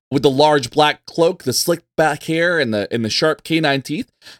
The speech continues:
And you can actually watch his portrayal in the nineteen thirty-one film Dracula when people started, uh, when Halloween started picking up more and, like, the kind of the, the costume industry started picking up. You started seeing Bela Lugosi.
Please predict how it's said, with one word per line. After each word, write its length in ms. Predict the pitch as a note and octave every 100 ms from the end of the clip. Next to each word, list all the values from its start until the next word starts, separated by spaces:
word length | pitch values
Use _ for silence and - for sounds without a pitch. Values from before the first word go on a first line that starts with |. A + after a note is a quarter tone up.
| -
And 100 | D#3
you 60 | F3
can 80 | G3
actually 240 | G3 G3+
watch 280 | D3 D#3 F3
his 100 | F#3
portrayal 560 | F3 D#3 E3 D#3 F#3+ -
in 100 | D3
the 80 |
nineteen 380 | C#3 D3 D#3 E3+
thirty-one 420 | D#3+ D#3 D3+ C#3+
film 300 | C#3 D#3 E3
Dracula 560 | C#3+ D#3 F4+ C3+ F2+ D#2+
when 280 | A2+ B2+ A#2+
people 260 | C#3 D#3 D3+
started, 480 | - D3 D3+ D3
uh, 360 | A#2+ D3 D3+ C#3+
when 180 | C3+ C#3
Halloween 440 | B2+ D3 C#3+ D3
started 220 | D3 C#3
picking 200 | C#3+ C3+ B2+
up 60 |
more 260 | F#2+ A2 B2+
and, 60 | B2
like, 160 | A#2
the 140 | A#2+ G#2
kind 300 | - A#2+ A2+
of 80 | G#2
the, 280 | A2 F#2+ -
the 100 | A2 G#2
costume 500 | C#3+ C#3+ - D3 C3+
industry 360 | B2+ - C#3
started 300 | A#2 B2+ A#2+
picking 260 | D3 C#3+ C3
up. 200 | C3 - - - _ _ A2+
You 60 |
started 300 | A2+ A#2+ A#2
seeing 220 | - A#2 G#2+
Bela 280 | G#2+ G#2
Lugosi. 340 | G2+ G#2+ G2